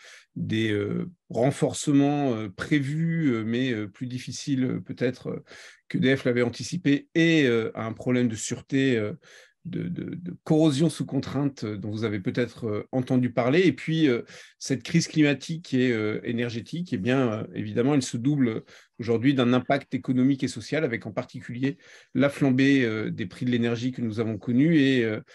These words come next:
la mise en place de protections, euh, tarifaires qui ne sont, euh, finalement qu'un moyen de reporter sur les contribuables,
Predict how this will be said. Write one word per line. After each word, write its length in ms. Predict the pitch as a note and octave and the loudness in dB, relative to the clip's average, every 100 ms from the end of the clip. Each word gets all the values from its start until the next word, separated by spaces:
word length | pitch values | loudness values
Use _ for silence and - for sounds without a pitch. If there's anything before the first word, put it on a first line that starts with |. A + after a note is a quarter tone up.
| - _ | -20 _
la 160 | C3 B2 | 2 6
mise 220 | B2+ C3 | 6 4
en 80 | B2 | 0
place 320 | C#3+ D3 A2+ | 2 2 0
de 80 | F#2 | -6
protections, 880 | - C3+ C#3 B2+ - D3+ C#3 C3 A2 | -8 -6 -4 -4 -4 0 2 2 0
euh, 140 | G#2 | -2
tarifaires 580 | - A2 A2 - D3+ D3+ | -2 -2 -2 0 0 0
qui 160 | - | -4
ne 120 | A2+ G#2+ | -6 -8
sont, 360 | - C3+ B2 | -4 0 0
euh, 80 | G#2+ | -2
finalement 400 | G#2 B2+ A#2 B2 | -6 -4 -2 -2
qu'un 160 | B2 A#2+ | -2 -4
moyen 320 | A#2 B2+ D3 | -2 0 0
de 380 | A#2+ A#2+ G2+ - - - - | 2 0 -2 -8 -20 -16 -4
reporter 520 | A2+ B2+ C3+ - C#3+ | -2 0 0 0 -2
sur 200 | - B2+ | 0 -2
les 100 | B2 | -2
contribuables, 760 | B2+ B2 - B2 C3 D3+ A#2 | -4 -8 -4 2 2 2 -2